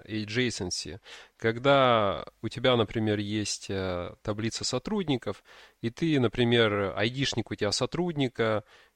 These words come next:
и у него может быть менеджер, и ты пишешь там, например, создаешь дополнительную колонку,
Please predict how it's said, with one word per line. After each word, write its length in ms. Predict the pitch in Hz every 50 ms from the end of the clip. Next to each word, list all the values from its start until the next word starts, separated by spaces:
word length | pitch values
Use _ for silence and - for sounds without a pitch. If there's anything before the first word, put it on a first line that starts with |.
| _
и 100 | - 127
у 60 | 135 147
него 180 | 165 180 170
может 240 | 151 143 139 131 123
быть 140 | 117 120 -
менеджер, 440 | 120 117 104 95 95 90 95 - -
и 40 | -
ты 140 | - - 139
пишешь 420 | - - 127 - - 107 - -
там, 180 | - 104 101 98
например, 320 | 98 - - 107 101 98
создаешь 580 | - - - 123 113 107 120 131 135 135 113 -
дополнительную 520 | 110 - - 123 117 107 - 110 101 104
колонку, 640 | - - 127 139 147 151 165 156 143 - - 127 139